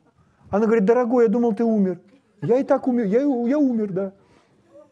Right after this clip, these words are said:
А бабушка помогала дедушке, потому что дедушка был когда-то врачом, и бабушка помогала ему много лет. И она хорошо знала, она разбиралась во всех этих вещах.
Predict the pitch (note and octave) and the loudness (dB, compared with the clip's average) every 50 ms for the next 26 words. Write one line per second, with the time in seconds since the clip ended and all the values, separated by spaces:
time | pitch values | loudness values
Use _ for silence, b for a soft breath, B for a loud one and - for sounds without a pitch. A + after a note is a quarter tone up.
0 | _ _ _ _ _ _ _ _ _ b b b b b b - C#3+ C#3+ C4+ D4+ | _ _ _ _ _ _ _ _ _ b b b b b b -2 0 2 4 2
1 | E4+ E4 G#3+ - - A3 F#3 D3 B B B B B - F#3 G3 G#3 G#3+ G#3 F3+ | 2 0 -2 0 2 2 2 0 B B B B B 0 2 2 2 2 2 2
2 | G#3+ A#3+ B3 B3 A3+ G#3+ G#3 G3 F#3+ F3 - - - C#3+ C#3 G#3+ C4+ G#3 G3+ F#3+ | 2 2 4 4 4 4 2 2 2 0 -2 -4 -4 -2 0 0 2 0 0 -2
3 | - - F3 D3+ F3+ F3+ G#3+ A#3+ G#3+ F#3 - - E3 D3+ D3+ C#3 C#3+ C#3 C3+ B2+ | -2 -4 -4 -2 -2 0 2 2 0 0 0 0 0 2 2 2 2 0 0 0
4 | B2 B2+ A#2+ A#2+ A#2 A2 - A2+ G#2 A2 - D3+ C#3+ F3+ A3 A#3+ A3+ - - - | -2 -2 -2 -2 -4 -4 -6 -6 -6 -4 -2 0 2 2 2 2 0 -2 -4 -2
5 | E3 D#3 E3+ E3 E3 E3 D#3+ G3+ A3 G#3 F#3+ F3+ F3 E3+ E3+ E3+ F#3 G3 F3 E3+ | -2 0 0 0 0 0 2 2 2 2 0 0 0 -2 0 0 0 0 0 0
6 | F3 F3+ F3 E3+ C#3+ - - - _ _ b b b b b b b b b _ | 0 2 2 0 0 -2 -6 -14 _ _ b b b b b b b b b _
7 | C3+ C#3 D#3+ F#3 G3+ E3+ - F#3 F#3+ F3 - G3+ G3+ F#3 E3+ F#3 G3 F#3+ E3 C#3 | 0 0 2 2 0 0 0 0 -2 0 0 0 0 2 2 2 2 2 2 0
8 | A#2 G#2 G#2 A#2 C#3+ D3 D3+ D#3 D#3 C#3+ C#3+ E3 F3+ F#3+ F3 E3 - D3 C3+ C3+ | -2 -4 -4 -2 -2 0 0 0 0 0 2 2 2 2 2 2 0 -2 -4 -2
9 | C#3 C3+ B2 B2+ A#2 B2 A2 A2+ A2+ A2 - - G#2+ F2 - | -2 -2 -2 -2 -4 -4 -6 -6 -6 -8 -8 -10 -14 -14 -16